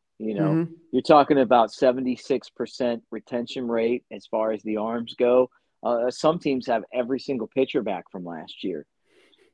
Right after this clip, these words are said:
Speaker 1: And, you know, Verdugo is right now overwhelmed with what is happening here. But that's part of the process, you know, like,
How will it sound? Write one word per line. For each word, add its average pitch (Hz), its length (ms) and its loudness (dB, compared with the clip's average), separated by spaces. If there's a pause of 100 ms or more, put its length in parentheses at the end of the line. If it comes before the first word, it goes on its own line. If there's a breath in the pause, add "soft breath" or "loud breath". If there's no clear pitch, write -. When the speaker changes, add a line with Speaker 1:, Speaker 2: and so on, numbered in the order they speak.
Speaker 1:
And, 127 580 2
you 139 140 -2
know, 120 420 0
Verdugo 135 800 4 (1000)
is - 60 -20 (240)
right 135 280 -8
now 139 480 -2 (140)
overwhelmed 135 840 -2
with 113 320 -4 (200)
what 123 240 0 (140)
is 123 180 -10
happening 110 600 -10
here. 98 260 -14
But 139 160 -2
that's 185 180 6
part 226 240 4
of 214 60 0
the - 80 -2
process, - 720 -2
you 113 100 -6
know, 135 200 -2
like, 127 240 2